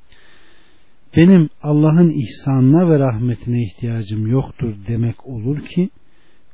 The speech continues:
bir nevi ilahlık davasına kalkışmaktır ve küfürdür. Allah muhafaza. Fakru zarret ve ihtiyaç, kulun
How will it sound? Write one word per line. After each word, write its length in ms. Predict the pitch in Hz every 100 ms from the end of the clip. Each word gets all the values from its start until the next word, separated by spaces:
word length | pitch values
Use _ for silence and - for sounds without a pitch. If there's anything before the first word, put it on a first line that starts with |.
| -
bir 340 | 117 131 147
nevi 420 | 131 113 107 131 156
ilahlık 640 | 139 113 117 98 143 - -
davasına 760 | 113 104 101 98 - 110 123 311 - -
kalkışmaktır 1080 | - 113 - - - 101 95 - 135 139 - -
ve 200 | 104 98 - - - -
küfürdür. 600 | - - 120 101 - - - -
Allah 280 | 110 98 -
muhafaza. 480 | 104 92 - 92 95 - - - - - - - - - - - - - - - - - - - - - - - -
Fakru 480 | - - 214 - 202
zarret 580 | 139 143 139 160 170 -
ve 100 | 120
ihtiyaç, 460 | 101 - 107 120 - - - - - - - - - - - - - - -
kulun 360 | - 175 185